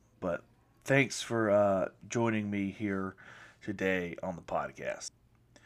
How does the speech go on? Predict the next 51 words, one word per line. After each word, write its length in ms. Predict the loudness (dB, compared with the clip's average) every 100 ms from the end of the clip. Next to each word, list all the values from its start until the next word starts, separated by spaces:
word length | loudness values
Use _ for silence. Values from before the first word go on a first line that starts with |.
| -20 -20 -16
Thanks 500 | 0 4 4 2 -4
to 280 | 0 2 4
all 200 | 4 4
of 80 | 0
you 120 | -2
listening 440 | 0 0 -2 -2
and 100 | 0
those 200 | 2 2
that 140 | 2 4
wanted 380 | 10 10 10 4
the 60 |
movie 280 | 0 0 -2
reviews 420 | -4 -4 -6 -4
back. 440 | 0 2 2 -2 -18 -20 -20 -20 -4
They 160 | 0 0
came 280 | 0 0 4
back 240 | 4 4
a 60 | 0
couple 340 | -2 0 -2
of 160 | -2 -2
weeks 300 | -2 -2 -2
ago. 460 | 2 2 2 0 -6 -20 -20 -20 _ _ _ _ _
And 160 | -10 -4
god 240 | 0 0 -2 _ 6
dang, 360 | 8 8 4
you 120 | -2
guys 340 | 4 4 4 0
love 260 | 2 2
those 280 | 0 -4 -4
things, 360 | -8 -10 -10 -8
man. 200 | -4 0
I, 60 |
I, 260 | 2 4 6
and 160 | 6 6
I 140 | 4
thank 520 | 0 -2 0 0 -2
you 180 | 0 0
for 200 | -2 -6
listening 720 | -2 0 0 -2 -2 -2 -6 -12 -20 -20 -20 -20 _ -4
to 140 | 0
those, 360 | 2 2 2 -2
because 380 | -6 -2 2 4
I 100 | 4
was 160 | 2
very 280 | 2 4 4
iffy 360 | 2 2 2 0
on 120 | 0
putting 240 | -4 -4
them 120 | 0
out, 240 | 2 2 0
because 440 | -4 0 -2 -2